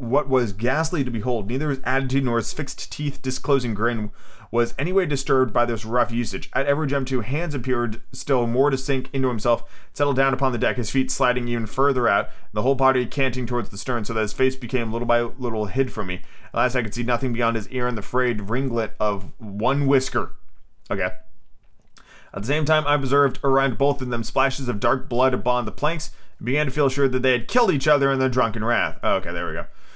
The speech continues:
While I was thus looking and wondering at a calm moment when the ship was still, Israel Hands turned partly around with a low moan, writhed himself back to a position in which I had seen him first.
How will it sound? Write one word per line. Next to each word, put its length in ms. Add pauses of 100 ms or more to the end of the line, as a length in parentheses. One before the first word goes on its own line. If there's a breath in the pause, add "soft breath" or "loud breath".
(320 loud breath)
While 340
I 140
was 180
thus 260
looking 340
and 140
wondering 460
at 80
a 40
calm 220
moment 320
when 120
the 60
ship 300
was 180
still, 340
Israel 320
Hands 280
turned 300
partly 280
around 240
with 100
a 40
low 160
moan, 320
writhed 380
himself 340
back 240
to 80
a 40
position 440
in 140
which 280
I 140
had 180
seen 140
him 80
first. 340